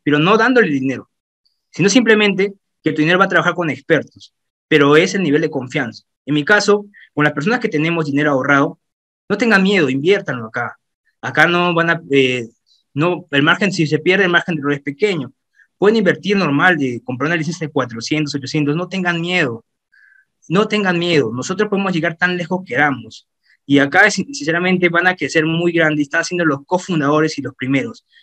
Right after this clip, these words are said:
Y los que estamos haciendo red, por favor, no dejen de motivarse, vean las ganancias, vean y, y díganse en mi mente, en, en, acá en tres semanas o un mes tengo que generar más de, más de tres mil, cuatro mil dólares semanales.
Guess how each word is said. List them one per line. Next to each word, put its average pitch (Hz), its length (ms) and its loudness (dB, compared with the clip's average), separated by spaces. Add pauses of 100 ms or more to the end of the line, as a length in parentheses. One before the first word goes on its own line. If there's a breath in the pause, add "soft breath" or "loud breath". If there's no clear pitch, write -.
(120)
Y 143 120 4
los 143 100 4
que 143 240 -10
estamos 196 340 -2
haciendo 185 300 2
red, 175 180 4 (240)
por 131 140 -4
favor, 139 340 2 (300)
no 196 240 2
dejen 190 520 0
de 127 140 -4
motivarse, 131 840 -2
vean 185 400 4
las 160 120 2
ganancias, 147 640 -2 (260)
vean 160 280 2
y, 139 240 -2 (100)
y 135 140 0
díganse 135 340 -2
en 104 60 -10
mi 113 80 -6
mente, 117 340 -8
en, 123 240 -10
en, 120 320 -8 (320 loud breath)
acá 113 160 -2
en 190 80 0
tres 190 180 -2
semanas 165 540 -2
o 131 120 -6
un 147 100 0
mes 156 160 -4
tengo 170 180 -4
que 165 160 -6
generar 135 260 0
más 147 220 0
de, 151 160 -4 (120)
más 139 220 -4
de 156 120 -4
tres 139 260 -8
mil, 143 320 -4 (240 loud breath)
cuatro 135 260 -2
mil 139 160 0
dólares 143 240 0
semanales. 123 600 -8